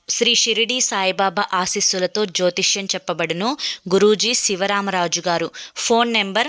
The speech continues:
డబల్ నైన్ ఫైవ్ నైన్ ఫోర్ డబల్ టూ డబల్ ఫైవ్ టూ. మీరు ఒక్కసారి గురువుగారికి కాల్ చేసి చూడండి. ప్రేమ సమస్య, పెళ్లి సమస్య, సంతానం కలగకపోవడం, భార్యాభర్తల మధ్య గొడవలున్నా,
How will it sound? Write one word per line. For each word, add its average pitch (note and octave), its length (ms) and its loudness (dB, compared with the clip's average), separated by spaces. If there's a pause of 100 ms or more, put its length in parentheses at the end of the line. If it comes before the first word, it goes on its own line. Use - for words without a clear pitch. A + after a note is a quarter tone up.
(320)
డబల్ G3+ 400 0
నైన్ A#3 300 0
ఫైవ్ G#3 460 -2
నైన్ G#3+ 300 0
ఫోర్ A3+ 420 -2
డబల్ F3+ 380 -2 (100)
టూ B3 140 -2
డబల్ F#3+ 400 -2
ఫైవ్ G3+ 280 0 (160)
టూ. G3+ 160 2 (360)
మీరు G#3+ 220 2
ఒక్కసారి A#3+ 600 0
గురువుగారికి G3 640 -2
కాల్ F#3+ 360 0 (100)
చేసి F#3+ 180 -2 (120)
చూడండి. F3 500 -2 (320)
ప్రేమ A3+ 280 2
సమస్య, F#3+ 640 0 (120)
పెళ్లి G#3 220 2
సమస్య, F#3 640 0
సంతానం G3+ 600 -2
కలగకపోవడం, F3+ 920 0 (320)
భార్యాభర్తల G#3 760 2
మధ్య F3+ 340 -2
గొడవలున్నా, F3+ 840 2